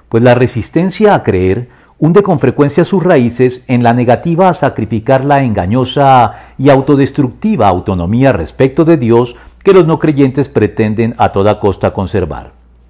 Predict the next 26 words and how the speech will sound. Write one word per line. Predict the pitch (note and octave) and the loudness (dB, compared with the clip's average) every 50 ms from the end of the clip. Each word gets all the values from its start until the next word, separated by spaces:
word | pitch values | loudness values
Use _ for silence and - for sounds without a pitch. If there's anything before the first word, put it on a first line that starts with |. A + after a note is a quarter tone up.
| _ _ _ _ _ _ _ _ | _ _ _ _ _ _ _ _
Sin | - - G#3+ G#3+ | -6 -2 0 0
embargo, | F#3+ A#2 G2 F2+ E2 D2 C#2 F2+ - - _ - - - | 0 2 0 0 -2 -2 -8 -10 -12 -14 _ -20 -14 -4
la | A#2 B2+ C3+ | 0 4 4
autosuficiencia | C#3 C#3 C#3 D#3 D3 - D#3 C3 C3 C#3 B2+ - F3+ F#3 F#3 - A3+ G#3 | 4 4 2 0 -2 0 -2 -4 -2 -4 -4 -2 -2 -2 0 0 0 0
también | - B2+ A2+ G#2+ C3 C#3+ C#3+ | 0 -2 -2 0 0 -2 0
puede | - D#3 D3+ D3+ | 2 4 4 4
hacer | D3 - D3+ C#3 - - | 4 2 -2 -2 0 2
presa | D3+ D3 C3+ - D#3 | 2 2 2 2 0
de | C#3+ C3+ A2+ | 0 0 0
los | G#2 F#2+ - | 0 -4 -2
creyentes | - F#2+ F2+ G#2 A#2 A2+ A2 C#3+ C#3+ C#3 | -4 -4 -2 -2 -2 -2 -2 -4 -6 -6
que, | - - A#2+ G#2+ G2+ G2 F2+ E2 - _ _ _ _ - _ _ _ - - | -4 -2 -2 0 2 0 0 -2 -4 _ _ _ _ -20 _ _ _ -8 -8
a | F#2 | -4
pesar | - F#2+ - - B2 C3 | -2 -2 2 2 2 2
de | D#3+ F3+ | 2 2
llevar | D#3+ C#3+ B2+ C3 C#3 | 2 4 4 4 2
mucho | D3+ D3 - D#3+ - | 0 -2 -2 -4 -4
tiempo | - D#3 D3 C#3+ - D3+ | -2 -4 -4 -2 -2 -2
en | D3 | 0
el | C3+ A2 | 2 2
Evangelio, | B2 E3 F#3 F3 D3 - A2 G2 F2+ F#2+ G#2 A2 - - - - _ - | 2 2 2 0 -2 -2 -2 -4 -2 -4 -8 -8 -10 -16 -20 -20 _ -4
no | G#2 A#2 B2+ | 0 0 2
han | C3 C#3 | 2 2
madurado | C#3+ C#3+ C3+ C3 A#2 A2 A#2 A#2+ B2+ C3+ C3 C3 A#2+ - | 2 0 2 2 2 4 4 4 4 4 4 4 2 0
como | - A#2 A2+ G#2+ G#2 | -4 -4 0 0 2
deberían, | G#2+ G2 G2 A2+ F3+ G3+ E3+ G2+ C2+ C2 - | 2 2 0 0 0 0 -2 -2 -4 -6 -18